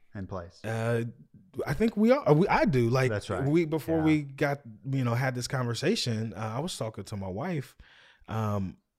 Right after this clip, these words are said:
Speaker 2: I'm thinking about going to a flip phone and using my, you know, my iPad in order to kinda create some separation and, and being able to control how connected I am to everyone.
Speaker 1: And,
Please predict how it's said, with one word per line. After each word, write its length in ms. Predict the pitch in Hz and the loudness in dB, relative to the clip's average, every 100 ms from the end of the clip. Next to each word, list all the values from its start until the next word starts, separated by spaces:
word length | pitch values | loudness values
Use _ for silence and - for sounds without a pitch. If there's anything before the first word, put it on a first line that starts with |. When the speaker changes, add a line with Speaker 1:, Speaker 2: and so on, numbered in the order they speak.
| - | -4
Speaker 2:
I'm 140 | 98 | -2
thinking 180 | 233 302 | 4 6
about 200 | 202 151 | 6 4
going 240 | 143 147 139 | 4 6 4
to 100 | 143 | 0
a 80 | 113 | -2
flip 300 | 135 180 180 | -2 -4 -4
phone 320 | 110 98 98 | -6 -6 -6
and 240 | 104 110 131 | -6 -4 -2
using 300 | 135 131 127 | -2 0 0
my, 380 | 117 117 110 98 | 0 -2 -6 -8
you 140 | 135 120 | -6 -4
know, 120 | 113 | -4
my 380 | 107 95 156 175 | -6 -6 -6 -6
iPad 400 | - 92 92 95 | -6 -8 -6 -6
in 180 | - 110 | -6 -4
order 380 | 123 131 127 | -4 -4 -4
to 580 | 113 - 123 120 117 110 - - - | -6 -6 -4 -2 -4 -6 -8 -14 -8
kinda 280 | - 139 123 | -4 -2 -4
create 560 | - 127 117 135 175 - | -4 -4 0 0 0 -2
some 180 | 117 104 | -8 -6
separation 960 | 107 95 98 90 90 - 95 87 87 - - - - | -6 -6 -6 -6 -4 -4 -6 -6 -6 -10 -14 -14 -6
and, 260 | 110 113 107 | -4 -4 -4
and 480 | 113 113 113 110 113 | -4 -2 -2 -4 -4
being 240 | 131 131 | -2 0
able 300 | 131 143 135 | 0 0 -2
to 80 | 110 | -4
control 720 | - 104 101 117 104 98 95 - | -6 -8 -4 -4 -2 -4 -6 -8
how 280 | 110 101 101 | -6 -6 -6
connected 540 | - 98 101 95 104 | -6 -6 -6 -6 -8
I 160 | 92 90 | -8 -8
am 220 | 98 98 90 | -8 -6 -8
to 100 | 73 | -8
everyone. 480 | 85 80 76 53 - - - - - | -10 -10 -12 -14 -18 -20 -20 -14 -4
Speaker 1:
And, 180 | 143 | -4